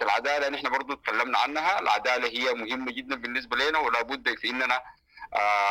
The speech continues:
آه، طلبنا من الطرفين إنهم، آه، كل واحد فيهم، آه، يعمل لجان، آه، بتاع تحقيق،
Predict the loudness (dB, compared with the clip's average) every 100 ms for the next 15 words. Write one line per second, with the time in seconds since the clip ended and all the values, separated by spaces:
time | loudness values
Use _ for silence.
0 | 4 4 4 0 -2 0 2 2 0 -4
1 | -8 -6 -2 -2 0 0 0 0 -2 -2
2 | 0 0 0 0 0 -2 -4 -10 _ -16
3 | -4 -2 0 2 2 0 0 -2 -2 -2
4 | 0 2 2 0 2 2 0 -2 -6 -8
5 | -10 -6 -2 2 2 2 -2 -8 -4 0
6 | 0 -2 0 0 0 -2 0 -2